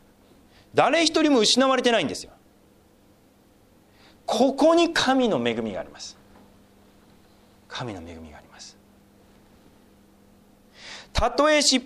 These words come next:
敗しても、それを補うに余りある回復を主が与えてくださるんですね。で、ダビデはまたすべての羊と牛を取っ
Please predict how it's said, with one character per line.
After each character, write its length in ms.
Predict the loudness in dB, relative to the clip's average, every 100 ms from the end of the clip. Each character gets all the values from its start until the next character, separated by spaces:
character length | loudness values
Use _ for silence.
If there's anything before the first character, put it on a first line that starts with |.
| 0
敗 220 | 2 2
し 80 | 2
て 140 | 2
も、 120 | 2 2
そ 140 | 4
れ 100 | 4
を 120 | 2
補 200 | 2 2 2 2 4 4 4
う 40 |
に 220 | 2 0 -8 _ _ _
余 400 | 2 4 6 6
り 120 | 4
あ 120 | 4
る 160 | 4 2
回 360 | 2 2 2 0
復 400 | -4 -8 0 2
を 380 | 4 2 0 -8 -20 -20 -20 -20 -20 -20 -20 _ -20 _
主 240 | -4 0 2
が 460 | 4 4 2 -2 -10 -20 -20 _ _ _ -20 _ 0
与 420 | 2 4 4 4
え 60 |
て 180 | 2 0
く 140 | 2 2
だ 160 | 2
さ 180 | 2 0
る 80 | 0
ん 60 | -6 -20
で 80 | -20
す 120 | -12
ね。 320 | -10 -10 -12 -20 -20 -20 -20 -20 -20 -2
で、 340 | 0 0 -4 -12 -20 -20 -20 -20 0
ダ 120 | 2
ビ 120 | 4
デ 120 | 2
は 160 | 2 2
ま 160 | 0 0
た 360 | 0 0 -2
す 300 | -6 0 2
べ 180 | 2 2
て 140 | 2 0
の 160 | 0
羊 400 | -2 -4 -4 -4
と 280 | 0 0 0
牛 380 | -4 0 0 2
を 100 | -2
取 180 | 0
っ 40 | -4